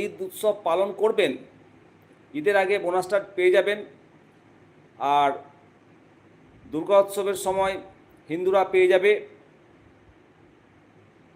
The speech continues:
যাই হোক, এই বোনাসটা এবার বাড়িয়েছে। আপনারা যদি আর কিছু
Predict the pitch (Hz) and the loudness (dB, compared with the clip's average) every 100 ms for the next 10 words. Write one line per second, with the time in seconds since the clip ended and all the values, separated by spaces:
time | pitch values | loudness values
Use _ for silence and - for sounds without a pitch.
0 | _ _ _ _ _ - - 165 196 240 | _ _ _ _ _ -20 -4 2 6 6
1 | 254 - - _ _ _ - _ _ _ | 4 -6 -20 _ _ _ -20 _ _ _
2 | _ _ _ _ _ _ _ _ _ _ | _ _ _ _ _ _ _ _ _ _
3 | - 156 151 170 196 202 - 214 214 214 | -12 -10 -4 0 0 0 0 4 4 4
4 | - - _ _ _ - 175 190 190 156 | -2 -16 _ _ _ -8 -2 -2 0 0
5 | 175 208 202 196 190 - - - - _ | 2 0 2 0 0 -4 -20 -20 -20 _
6 | - - _ _ _ _ - _ _ _ | -20 -20 _ _ _ _ -20 _ _ _
7 | - - - _ _ _ _ - _ _ | -20 -20 -20 _ _ _ _ -20 _ _
8 | - - - - - - - - - - | -20 -20 -20 -20 -20 -20 -20 -20 -20 -20
9 | - 139 190 196 196 196 - - - - | -10 -6 2 8 8 8 2 -6 -18 -20
10 | - - - - - 170 180 180 185 208 | -20 -20 -20 -20 -14 -4 2 4 4 0
11 | 202 | -8